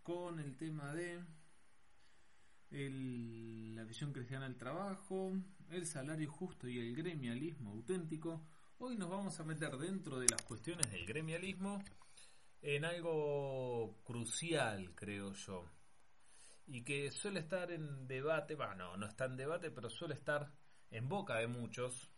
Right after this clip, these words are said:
Que esté en boca de muchos no quiere decir que esté en debate, eh, que es el derecho a la huelga.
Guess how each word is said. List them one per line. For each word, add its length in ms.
Que 80
esté 140
en 80
boca 160
de 60
muchos 320
no 120
quiere 200
decir 200
que 60
esté 180
en 100
debate, 540
eh, 680
que 80
es 140
el 120
derecho 420
a 40
la 100
huelga. 680